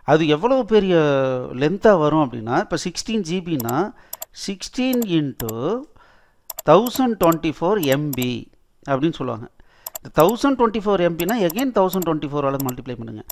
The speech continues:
இது எவ்வளவு பெரிய நம்பரோ, அவ்வளவு இது ஜீரோன்னு ஸ்டார்ட் ஆகுதுன்னா, இது அப்படியே போயிட்டு இருக்கும். அவ்வளவு அடுக்கா நம்ம வந்து மெமரி வச்சிருக்கோம்.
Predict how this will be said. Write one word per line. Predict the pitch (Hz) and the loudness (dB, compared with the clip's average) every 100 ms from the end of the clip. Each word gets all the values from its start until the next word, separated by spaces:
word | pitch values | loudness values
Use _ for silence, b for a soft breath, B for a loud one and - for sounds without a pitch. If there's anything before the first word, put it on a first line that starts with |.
| B B B | B B B
இது | 139 147 139 | -6 -2 2
எவ்வளவு | 143 196 277 285 | 2 2 2 2
பெரிய | 226 196 170 | 2 2 2
நம்பரோ, | 131 135 135 117 123 | 0 -2 -2 -2 -2
அவ்வளவு | 127 123 147 170 208 262 247 226 185 165 147 127 - b b b - | -2 -4 -8 -10 2 4 6 4 2 -2 -2 -4 -10 b b b -4
இது | 165 151 127 | -2 -2 0
ஜீரோன்னு | 185 185 175 240 | 2 4 4 4
ஸ்டார்ட் | 233 170 170 165 | 4 6 6 6
ஆகுதுன்னா, | 156 131 117 127 190 - B B B - | 4 2 -2 0 0 -2 B B B -6
இது | 135 | 2
அப்படியே | 139 131 151 185 233 | 2 2 0 2 2
போயிட்டு | 180 175 | 0 -2
இருக்கும். | 156 123 - - - | -4 -12 -14 -20 -8
அவ்வளவு | 143 147 180 214 233 180 151 | 0 0 2 4 6 6 4
அடுக்கா | 220 247 | 4 4
நம்ம | 220 160 139 | 4 2 0
வந்து | 139 | -2
மெமரி | 156 139 160 156 | -4 0 0 -2
வச்சிருக்கோம். | 123 - - | -6 -12 -16